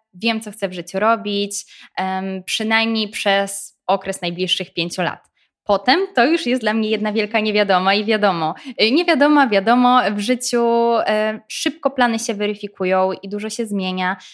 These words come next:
więc wydaje mi się, że przede wszystkim, aby odnaleźć taką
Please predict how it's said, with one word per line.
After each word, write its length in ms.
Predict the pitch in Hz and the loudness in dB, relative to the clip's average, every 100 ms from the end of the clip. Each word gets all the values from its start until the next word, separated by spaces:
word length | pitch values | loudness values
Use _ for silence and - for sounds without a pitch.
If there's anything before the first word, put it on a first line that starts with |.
| - 208 | -20 -12
więc 800 | 196 214 208 208 214 - - - _ _ _ _ | -4 -2 -2 -4 -6 -10 -14 -16 _ _ _ _
wydaje 360 | 196 208 262 302 | -4 0 2 2
mi 120 | 294 | 2
się, 220 | 285 254 | 0 -2
że 420 | 226 202 220 220 214 - | -2 -2 0 0 -2 -8
przede 280 | - 240 226 | -6 -4 -4
wszystkim, 400 | - 240 254 220 | -6 -6 -4 -2
aby 280 | 208 190 | -2 -2
odnaleźć 460 | 220 202 226 277 262 - | -4 -2 0 0 -2 -6
taką 560 | 220 214 208 196 196 | -8 -4 -2 0 0